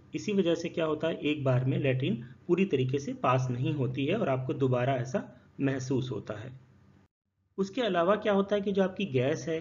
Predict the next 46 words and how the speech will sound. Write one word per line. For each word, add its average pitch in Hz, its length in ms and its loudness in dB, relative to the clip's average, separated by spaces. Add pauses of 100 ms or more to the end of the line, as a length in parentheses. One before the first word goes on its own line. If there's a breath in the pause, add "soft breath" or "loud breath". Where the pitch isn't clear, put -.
(200)
या 143 120 0
जो 139 160 2
पाद 131 320 0
है 170 100 0
आपका, 160 220 -2
उसमें 170 220 -2
ज़्यादा 135 320 2
बदबू 135 380 0
आती 117 280 -2
है। 123 80 -2
इसका 127 220 -4
कारण 127 340 -4
क्या 175 160 0
होता 170 220 -2
है 180 140 -2
कि - 420 -16 (100)
गैस 170 240 4
जो 185 140 4
होती 175 240 2
है 175 80 4
वो 175 120 2
लैट्रिन 131 420 2
को 170 200 0
पास 151 320 0
करते 131 300 -2
हुए, 135 320 2 (460 loud breath)
लैट्रिन 143 340 0
के, 156 180 0 (540)
के 151 100 0
पास 135 320 2
करते 135 280 0
हुए 139 220 -2
उसके - 300 -4
बाद 131 280 0
गुदा 127 200 4
से 127 140 2
निकलती 123 440 0
है, 170 80 -2
जिसकी 139 260 -4
वजह 131 120 2
से 131 120 0
उसमें 131 240 -2
ज़्यादा 131 340 0
बदबू 127 500 -2
आती 110 280 -6
है। 113 200 -10